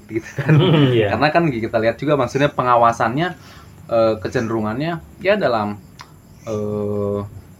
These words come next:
Speaker 1: ya kalau buat saya sih paling kerasa, eh, pemerintahan ini periode kedua ya, pengawasannya jadi lebih-lebih ketat gitu dibanding lain,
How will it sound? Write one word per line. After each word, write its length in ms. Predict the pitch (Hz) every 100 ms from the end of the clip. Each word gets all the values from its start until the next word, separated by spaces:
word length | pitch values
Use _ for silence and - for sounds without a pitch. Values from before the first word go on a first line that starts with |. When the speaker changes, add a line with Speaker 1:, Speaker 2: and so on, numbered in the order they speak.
| - - - - - - - - -
Speaker 1:
ya 260 | 110 101 95 -
kalau 240 | 107 104
buat 220 | 117 107 -
saya 120 | 127
sih 80 | 160
paling 240 | 127 107
kerasa, 480 | 101 101 147 143 - 101
eh, 680 | 101 95 95 95 95 98 101 -
pemerintahan 420 | 107 104 98 107
ini 180 | 110 135
periode 300 | 120 107 101
kedua 320 | 101 101 135 98
ya, 220 | 98 - - - - - -
pengawasannya 560 | 117 113 113 113 127 156
jadi 320 | 117 101 95
lebih-lebih 1000 | 95 95 98 92 95 92 92 92 90 90 -
ketat 400 | 98 - 123 -
gitu 220 | - 98
dibanding 480 | 87 90 87 92 90
lain, 200 | 90